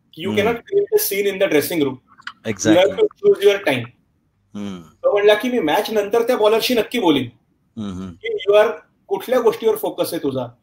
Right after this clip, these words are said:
Speaker 1: कोणता
Speaker 2: हम्म.
Speaker 1: ball आहे, कुकबुराच्या
Speaker 2: हम्म.
Speaker 1: बॉलमध्ये."
Speaker 2: हम्म.
Speaker 1: तर you are getting distracted with the quality of the ball and all. तू
Speaker 2: हम्म.
Speaker 1: स्वतःकडे लक्ष
Speaker 2: हम्म.
Speaker 1: द्यायला पाहिजे.
Speaker 2: Exactly. हा,
Speaker 1: Next
Speaker 2: हा.
Speaker 1: day over breakfast ना, I actually had a, I had five minutes with Wasim Akram. I said की,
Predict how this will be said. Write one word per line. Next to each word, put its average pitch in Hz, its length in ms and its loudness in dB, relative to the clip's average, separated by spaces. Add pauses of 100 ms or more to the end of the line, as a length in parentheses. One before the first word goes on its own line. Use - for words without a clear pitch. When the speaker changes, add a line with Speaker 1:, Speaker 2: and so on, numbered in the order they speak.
(120)
Speaker 1:
कोणता 160 280 -2
Speaker 2:
हम्म. 175 140 2
Speaker 1:
ball 143 180 2
आहे, 131 100 -6 (380)
कुकबुराच्या 185 580 0
Speaker 2:
हम्म. 160 120 -2
Speaker 1:
बॉलमध्ये." 151 300 -2 (680)
Speaker 2:
हम्म. 95 120 -8
Speaker 1:
तर 104 100 2 (520)
you 185 100 4
are 208 140 6
getting 214 220 2
distracted 202 540 2
with 175 200 -4
the 180 60 2 (100)
quality 160 300 2
of 151 100 4
the 151 140 2
ball 143 200 4
and 139 140 0
all. 120 140 -14 (180)
तू 208 60 -2
Speaker 2:
हम्म. 208 240 -6
Speaker 1:
स्वतःकडे 214 500 0
लक्ष - 100 -4
Speaker 2:
हम्म. 185 120 -4
Speaker 1:
द्यायला 135 200 4
पाहिजे. 123 460 -8 (220)
Speaker 2:
Exactly. 92 760 -2 (240)
हा, 98 100 -6
Speaker 1:
Next - 180 4
Speaker 2:
हा. 185 140 2
Speaker 1:
day 196 140 6
over 202 120 4
breakfast 165 480 2
ना, 160 200 0
I 156 80 2
actually 156 340 -2
had 165 160 4
a, 170 140 4 (440)
I 160 80 2
had 160 160 -2
five 170 160 2
minutes 170 280 -6
with 156 120 -6
Wasim 143 300 -2
Akram. 139 320 -6
I 147 60 0
said 151 180 -4
की, 151 540 2